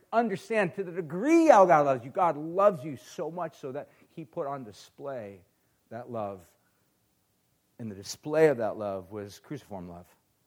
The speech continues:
Love that was on the cross, bearing shame, so that we who know nothing but shame, but live our entire lives trying to cover up our shame, can actually be given a new name and be given freedom,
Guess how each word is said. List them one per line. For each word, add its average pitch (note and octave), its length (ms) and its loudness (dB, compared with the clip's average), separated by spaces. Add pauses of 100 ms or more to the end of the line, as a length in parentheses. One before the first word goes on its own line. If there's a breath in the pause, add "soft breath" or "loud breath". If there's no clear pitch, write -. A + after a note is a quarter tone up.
(440)
Love B2 260 -2
that A2 100 -12
was G2 100 -18
on G#2+ 80 -14
the F#2 80 -16
cross, G#2+ 560 -12 (280)
bearing A2 520 -8 (500)
shame, G2 480 -16 (260)
so B2 80 -16
that G#2+ 120 -12
we C3+ 160 -10
who B2+ 100 -8
know A#2+ 140 -8
nothing B2 300 -8
but C3+ 200 -2
shame, G2+ 300 -10
but A2 160 -14
live C#3+ 160 2
our C#3 80 6
entire G#3+ 280 2
lives F#3+ 220 8
trying G3 140 4
to C#3 40 -2
cover G3+ 300 6
up G#3+ 140 8
our D#3 160 4
shame, F#2+ 340 -16 (1600)
can C3 140 -12
actually B2+ 320 -10
be A2+ 400 -14
given G#2 340 -16
a G#2 60 -18
new G2 160 -16
name F2 220 -18 (1200)
and G2+ 80 -20
be A2 80 -14
given G#2 300 -14
freedom, F#2 400 -14